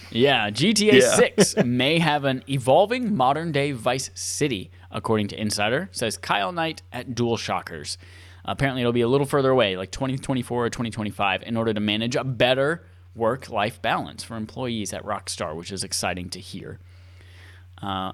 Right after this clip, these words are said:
Speaker 1: I know a lot of people have kind of been
Speaker 2: Yeah.
Speaker 1: speculating or even, like, asking for a return to Vice City. I really have no connection to the G T A games, so I d-, I don't have an affinity for any of these, but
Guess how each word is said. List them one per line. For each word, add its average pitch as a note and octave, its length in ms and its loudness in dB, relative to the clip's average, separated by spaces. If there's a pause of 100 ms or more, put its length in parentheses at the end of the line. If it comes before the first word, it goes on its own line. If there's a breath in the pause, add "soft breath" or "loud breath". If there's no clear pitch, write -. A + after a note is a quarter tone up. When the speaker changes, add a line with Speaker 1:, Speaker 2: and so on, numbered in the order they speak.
Speaker 1:
I F3 80 4
know D#4 160 6
a - 20 4
lot C4+ 140 6
of B3+ 60 -4
people B3+ 180 2
have F#3+ 120 4
kind F#3 160 -2
of F#3 60 -6
been D#3 260 0
Speaker 2:
Yeah. G2 120 6
Speaker 1:
speculating F3+ 640 2
or B2+ 120 2
even, D#3 240 2
like, A2+ 220 0
asking A2+ 560 -2
for G#2 380 0
a G#2 40 -4
return G#2 300 -4
to G#2 60 -4
Vice G2 200 -2
City. G2+ 300 -4 (220 loud breath)
I C3 100 0
really A#2+ 380 0
have G#2+ 200 -4
no G#2 440 2 (100)
connection G2 580 -4
to G#2 120 -6
the G2 120 -2
G G2+ 200 -6
T G#2 160 -2
A F#2+ 120 0
games, F#2+ 400 -4
so G2 160 -2
I F#2+ 120 0
d-, G2 100 -6
I - 80 -6
don't G#2+ 180 -2
have G2+ 120 -8
an G2 60 -6
affinity F#2+ 360 -6
for - 120 -10
any F#2+ 240 -6
of F2+ 60 -8
these, F2+ 200 -6
but E2 260 -6